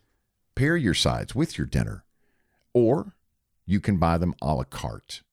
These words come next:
Dinners are tailored for all ages and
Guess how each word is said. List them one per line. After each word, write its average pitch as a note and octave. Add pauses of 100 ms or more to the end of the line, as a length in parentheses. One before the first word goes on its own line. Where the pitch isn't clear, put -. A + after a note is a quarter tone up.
(560)
Dinners A2
are D2
tailored A2+
for -
all A#2
ages F2+
and D2